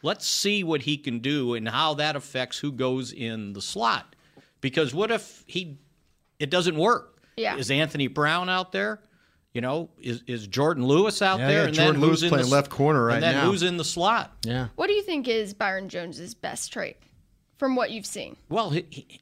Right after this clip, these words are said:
Speaker 1: I mean, he's, he's got great athletic ability.
Speaker 2: Mm-hmm.
Speaker 1: Now, does he have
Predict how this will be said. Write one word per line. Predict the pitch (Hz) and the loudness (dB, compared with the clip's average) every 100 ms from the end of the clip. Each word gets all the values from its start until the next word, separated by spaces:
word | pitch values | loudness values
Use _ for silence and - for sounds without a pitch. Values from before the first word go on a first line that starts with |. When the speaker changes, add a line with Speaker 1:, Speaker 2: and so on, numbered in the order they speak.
| - | -12
Speaker 1:
I | 139 | -10
mean, | 160 151 | -8 -10
he's, | - 180 151 - - _ _ _ - | -8 -8 -8 -10 -12 _ _ _ -16
he's | 143 135 | -10 -10
got | - 190 185 | -6 -6 -6
great | 127 131 156 202 - 147 | -8 -4 -2 -4 -6 -6
athletic | 156 - 135 139 135 - - | -6 -6 -6 -4 -6 -8 -14
ability. | 113 110 123 107 82 71 - - | -12 -4 -2 -2 -6 -12 -16 -10
Speaker 2:
Mm-hmm. | 117 117 | -4 0
Speaker 1:
Now, | 135 131 | 0 0
does | 120 107 | -4 -8
he | 113 117 113 113 - _ - | -8 -10 -10 -12 -20 _ -20
have | - 170 175 160 - - | -10 -6 -6 -8 -14 -20